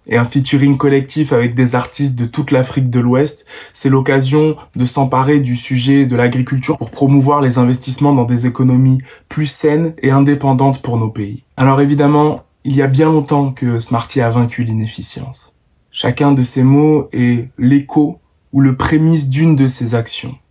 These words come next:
Mais comme je l'ai dit plus tôt, j'ai grossi le trait, car aujourd'hui on sait bien que toute forme d'art est politique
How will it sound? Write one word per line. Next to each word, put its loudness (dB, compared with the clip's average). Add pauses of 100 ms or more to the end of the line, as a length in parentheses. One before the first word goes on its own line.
(160)
Mais -2
comme 2
je -2
l'ai 2
dit -2
plus -4
tôt, 0 (540)
j'ai 0
grossi 0
le -2
trait, -2 (200)
car -2
aujourd'hui 0
on 2
sait -2
bien 0
que -2 (460)
toute 0
forme 0
d'art 0
est -4
politique -10